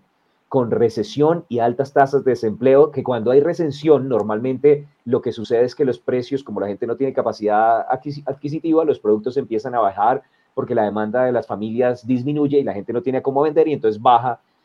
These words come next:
los precios, pero, pero cuando se combina esto con inflación y con otros, con la recesión, entonces lo que empieza a suceder es que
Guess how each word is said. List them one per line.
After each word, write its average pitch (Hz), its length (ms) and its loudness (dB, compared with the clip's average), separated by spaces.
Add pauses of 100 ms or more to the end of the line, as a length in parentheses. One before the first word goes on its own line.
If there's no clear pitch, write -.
los 107 220 -2
precios, 139 440 2
pero, 110 380 2
pero 110 140 -2
cuando 110 220 -2
se 120 120 -8
combina 123 480 -2
esto 143 280 2
con 127 160 -4
inflación 120 500 -8
y 107 40 -10
con 101 160 -6
otros, 120 320 -4 (260)
con 135 160 -2
la 117 100 4
recesión, 113 680 -2
entonces 120 200 -6
lo 131 100 2
que 135 80 -2
empieza 110 260 -4
a - 20 -4
suceder 120 380 0
es 120 120 -4
que 147 280 2